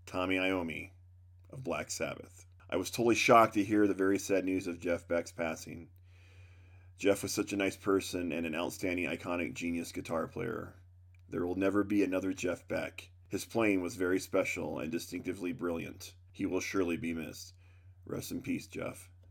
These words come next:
Tony." Ozzy Osbourne, "I can't express how saddened I am to hear of Jeff Beck's passing. What a terrible loss for his family, friends, and his many fans. It was such an honor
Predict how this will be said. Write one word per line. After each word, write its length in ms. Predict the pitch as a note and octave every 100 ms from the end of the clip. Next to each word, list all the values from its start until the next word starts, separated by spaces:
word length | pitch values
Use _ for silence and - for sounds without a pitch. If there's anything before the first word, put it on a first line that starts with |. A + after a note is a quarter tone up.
| -
Tony." 400 | - - - - - - - - - - - - -
Ozzy 380 | F#2 F#2+ G#2 F2+
Osbourne, 520 | F#2+ - F2+ C#2 - - - - - - - - - - - - - - - -
"I 80 |
can't 300 | F#2+ B2 B2+
express 480 | B2+ - A#2 A#2 A#2
how 140 | G#2 F2
saddened 360 | - G2 G2+
I 80 | G2
am 240 | G2 G2
to 60 | F#2+
hear 200 | G2+ F#2+
of 140 | F2+
Jeff 260 | F2 F2+ -
Beck's 240 | F2 E2+
passing. 580 | - E2+ E2 - D#2+ E2 - - - - -
What 140 | - E2+
a 40 |
terrible 460 | - G#2 G2+ G2+ G2+
loss 360 | F#2 F2 G2
for 200 | - E2+
his 180 | - E2+
family, 400 | - E2+ E2+ F2
friends, 560 | - F2 D#2+ E2 E2 - - - - - - - - - - - -
and 180 | -
his 160 | F#2 E2
many 260 | F2 E2+ E2
fans. 580 | F2 E2 - F2 - - - - -
It 80 | F#2
was 160 | F2+
such 300 | - G2+ G2+
an 80 | G#2
honor 500 | - G2 F2 D2 -